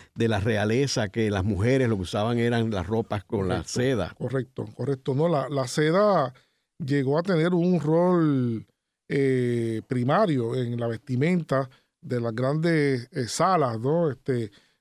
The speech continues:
Speaker 2: eh, de los monarcas y de la nobleza, eh, y era ciertamente, o sea, eh, algo muy cotizado, pero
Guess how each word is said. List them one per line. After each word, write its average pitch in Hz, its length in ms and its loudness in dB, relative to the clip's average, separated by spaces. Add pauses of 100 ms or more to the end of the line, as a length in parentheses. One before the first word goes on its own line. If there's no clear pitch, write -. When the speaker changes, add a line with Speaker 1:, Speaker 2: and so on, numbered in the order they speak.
Speaker 2:
eh, 123 440 -6
de 120 140 -4
los 113 100 -4
monarcas 135 840 -2
y 120 80 -4
de 113 220 -6
la 107 320 -8
nobleza, 127 600 -2 (380)
eh, 120 320 -2
y 117 140 -6
era 147 220 0
ciertamente, 170 800 -2
o 147 100 -10
sea, - 240 -2 (180)
eh, 110 160 -10 (480)
algo 160 300 0
muy 139 180 -2
cotizado, 160 460 -2
pero 123 200 -2